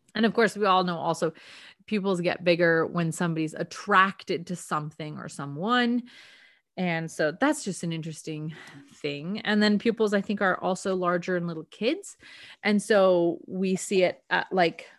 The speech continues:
biologically, I suppose we recognize it as being cute. So little animals and cartoon characters always have gigantic eyes and gigantic <laughs> pupils <laughs> 'cause our brain just goes, "Must be cute, <laughs> must protect."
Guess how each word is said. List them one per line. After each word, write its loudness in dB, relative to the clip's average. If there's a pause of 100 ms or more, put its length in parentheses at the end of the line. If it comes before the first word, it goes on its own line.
(340)
biologically, 4
I 6
suppose 2
we 0
recognize 0
it -4
as -2
being -4
cute. 0 (420)
So 4 (160)
little 0
animals -4
and -6
cartoon -8
characters -10
always -8
have -12
gigantic -10
eyes 2
and -6
gigantic -6
<laughs> -20
pupils -14 (200)
<laughs> -14
'cause -14
our -2
brain -6
just -4
goes, -2
"Must 8
be 4
cute, 4
<laughs> -
must -2
protect." -2